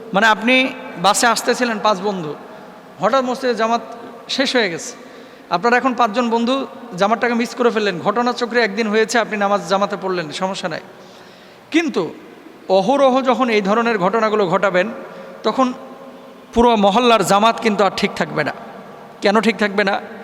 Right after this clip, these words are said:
দেখবেন ঢোকার সাথে সাথেই ওই দেড়টায় জামাত, আচ্ছা, এই ইমামের পিছনে আমরা পড়ে নিলাম।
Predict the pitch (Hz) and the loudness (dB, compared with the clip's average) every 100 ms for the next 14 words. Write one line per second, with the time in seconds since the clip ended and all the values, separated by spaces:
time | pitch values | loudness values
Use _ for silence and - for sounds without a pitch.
0 | - - - - 208 233 202 185 240 233 | -16 -18 -12 -4 -2 -2 -2 -2 -2 -2
1 | 226 220 220 214 185 143 - - - - | -4 -4 -4 -2 -4 -6 -14 -20 -20 -20
2 | - - 269 226 240 247 240 226 262 247 | -12 0 2 2 0 2 2 4 2 2
3 | - - - - - 196 220 202 208 202 | -2 -10 -16 -12 -8 -2 2 2 2 -2
4 | 185 180 196 185 180 - 190 180 160 127 | -4 -6 -4 -2 -2 -2 -2 0 -2 -4